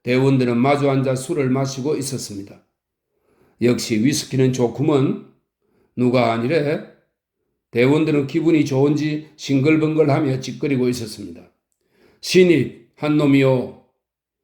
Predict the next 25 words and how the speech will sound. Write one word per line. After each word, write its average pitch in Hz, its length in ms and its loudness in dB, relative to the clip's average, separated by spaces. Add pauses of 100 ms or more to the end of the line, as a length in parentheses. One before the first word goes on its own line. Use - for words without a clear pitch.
(360)
아버지 160 400 4
너구리를 147 420 2
잡아온 135 440 0
키 156 200 -8
큰 151 200 -2
너구리가 139 420 2
말했습니다. 123 760 -4 (440)
그러자 123 320 2
술을 151 300 0
먹던 135 360 2
몸집이 147 420 2
좀 139 260 0
큰 165 320 -2
너구리가 143 580 2 (200)
마주 147 300 2
앉은 139 320 0
뚱뚱보 147 480 0
너구리를 135 520 2
보고 131 600 -2 (580)
"빨리빨리 135 540 0
처리하고 139 480 0
잔치에 147 420 -4
가야 143 320 -2
하지 143 180 0
않아? 151 500 -2